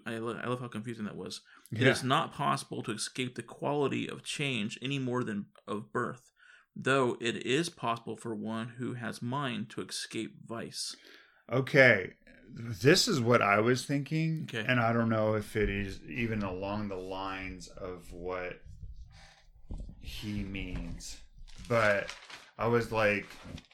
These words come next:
Speaker 2: "Well, maybe it's not," but okay, my mind went to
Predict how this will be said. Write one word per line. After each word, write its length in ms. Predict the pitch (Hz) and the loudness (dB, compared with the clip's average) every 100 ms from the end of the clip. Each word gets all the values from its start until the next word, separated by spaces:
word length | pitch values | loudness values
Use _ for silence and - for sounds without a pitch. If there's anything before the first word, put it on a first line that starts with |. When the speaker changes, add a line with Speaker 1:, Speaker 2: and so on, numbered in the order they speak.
| _ - - - _ - - - | _ -20 -20 -20 _ -10 -4 -2
Speaker 2:
"Well, 520 | 120 127 127 123 113 113 | 0 2 2 0 -2 -6
maybe 240 | 113 113 | -6 0
it's 180 | 107 - | 2 2
not," 360 | 110 98 - | 2 -2 -6
but 240 | - - - - - - - - - - - - _ _ _ - _ _ - | -8 -8 -10 -16 -16 -12 -12 -12 -14 -16 -20 -20 _ _ _ -20 _ _ 2
okay, 480 | 127 117 95 90 - - | 2 4 0 0 -6 -4
my 260 | 120 113 127 | 0 4 6
mind 360 | 123 120 120 | 6 6 6
went 280 | 113 110 104 | 2 -2 -6
to 680 | - 117 104 101 101 98 | -2 2 4 4 4 -2